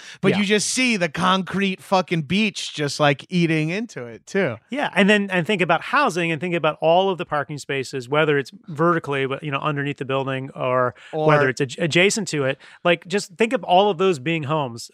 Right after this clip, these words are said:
Speaker 2: And, and yeah, it's, it's not, look, some people wanna buy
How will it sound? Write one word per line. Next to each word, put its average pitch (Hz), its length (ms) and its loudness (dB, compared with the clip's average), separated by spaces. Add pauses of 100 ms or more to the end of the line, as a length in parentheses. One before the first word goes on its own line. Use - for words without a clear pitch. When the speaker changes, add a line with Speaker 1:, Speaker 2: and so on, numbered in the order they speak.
Speaker 2:
And, 143 400 -4
and 185 160 0
yeah, 285 180 2
it's, 156 220 -2 (220)
it's 233 180 -4
not, 262 220 4
look, 233 220 0
some 208 180 0
people 247 240 -2
wanna 175 260 4
buy 151 440 2